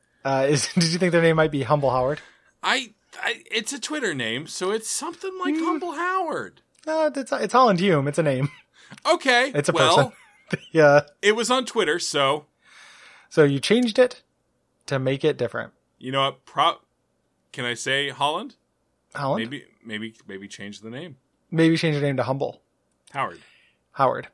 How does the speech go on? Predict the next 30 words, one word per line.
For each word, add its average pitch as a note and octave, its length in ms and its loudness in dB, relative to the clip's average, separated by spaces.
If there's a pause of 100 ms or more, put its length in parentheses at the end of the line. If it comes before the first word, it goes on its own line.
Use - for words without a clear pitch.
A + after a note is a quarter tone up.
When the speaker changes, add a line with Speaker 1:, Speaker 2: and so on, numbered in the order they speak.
(500)
Speaker 1:
Uh, G#3 300 4
Will, B3+ 240 6
how's D#4+ 200 -2
your G#3 100 0
torso C3 300 -4
doing? D3 220 -4 (720)
Speaker 2:
Uh, F4+ 200 6 (440)
Gary, B3+ 320 -8
I'm A3+ 100 -8
gonna D#4+ 160 -10
say B3+ 640 -8
we've G3 220 -10
had G3 180 -4
a F#3 60 -6
couple G#3 360 -10
areas F#3 460 -2
where D3 360 0
things D3 300 -10
are A#2+ 100 -6
pooling, C#4+ 720 -12 (180)
but E3 140 -8
there F3+ 100 0
are E3+ 80 4
Speaker 1:
Okay. F3 40 4
Speaker 2:
no F#3+ 160 -2
active E3 380 -4
flows A#2+ 380 -8
at F#2 120 -20
the F#2 60 -20
moment. E2 340 -20